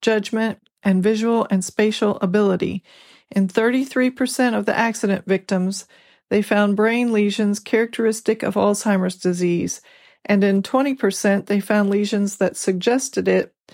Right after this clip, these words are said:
perhaps reflecting an earlier stage of the disease. The accident victims also had an unusually high incidence of a gene that has been associated with an increased risk of late-onset Alzheimer's disease.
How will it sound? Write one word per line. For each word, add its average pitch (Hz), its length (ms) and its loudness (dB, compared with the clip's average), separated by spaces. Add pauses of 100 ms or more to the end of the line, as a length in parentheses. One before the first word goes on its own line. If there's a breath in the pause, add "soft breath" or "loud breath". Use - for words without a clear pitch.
(200 soft breath)
perhaps 214 440 -2
reflecting 214 680 0
an 196 140 0
earlier 226 380 2
stage 185 420 0
of 180 140 -2
the - 60 -6
disease. 180 600 -4 (540 soft breath)
The - 80 0
accident 226 540 0
victims 220 420 -2
also 233 360 0
had 226 260 2
an 202 160 0
unusually 226 680 2
high 220 320 0
incidence 226 680 -2
of 196 220 0
a 190 80 2
gene 226 500 -2 (480 loud breath)
that 208 120 2
has 202 180 0
been 208 200 0
associated 226 760 0
with 202 180 2
an 196 80 0
increased 185 640 -2
risk 208 320 0
of 180 160 -2
late-onset 208 880 0
Alzheimer's 196 540 -2
disease. 180 600 -4